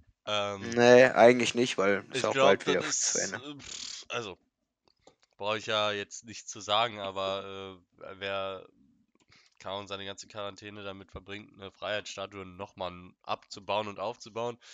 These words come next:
Speaker 1: weiß ich nicht. Aber Lego ist cool, weiß ich von mir selbst. Ich war damals, äh, ein riesen Lego-Fan. Ich weiß noch, ähm, ach, ich kenn mich nicht mehr mit diesen Star Wars-Dingern aus. Ähm,
Speaker 2: Star Wars-Dinger, die sind auch nicht so,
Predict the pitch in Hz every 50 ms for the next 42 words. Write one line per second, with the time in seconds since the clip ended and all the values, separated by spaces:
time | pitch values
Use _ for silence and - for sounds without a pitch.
0 | - - - - - - - - - - - - _ _ _ _ _ _ _ _
1 | _ _ - 101 123 147 165 180 - 247 294 330 320 - - - 131 156 185 202
2 | 240 262 254 - - 143 151 180 214 226 220 202 185 175 - - - 226 240 262
3 | 294 330 247 - - - 131 143 156 151 151 - - 160 147 147 139 120 113 123
4 | 135 156 175 175 - - 127 - - 123 123 123 127 123 120 123 120 120 117 110
5 | - - - 113 113 113 110 110 107 101 101 _ _ _ _ _ _ _ _ _
6 | _ _ - - - 101 95 - - 110 117 107 107 101 95 104 113 117 117 104
7 | - - 110 107 110 113 113 - _ _ - - - _ _ - - 120 123 120
8 | - 139 120 110 - - - 113 107 104 104 104 104 - _ _ _ _ _ _
9 | _ _ _ - 117 113 117 113 - - 143 117 - - - 127 123 127 120 -
10 | - 120 117 117 113 110 - 117 110 107 - - - 113 120 117 113 101 - -
11 | 101 95 95 95 92 92 92 92 92 - _ _ - - - - _ _ _ _
12 | _ - 113 107 104 104 101 101 101 98 101 143 165 185 220 214 - - 196 196
13 | 196 190 175 165 156 196 196 196 190 170 170 175 165 - - 170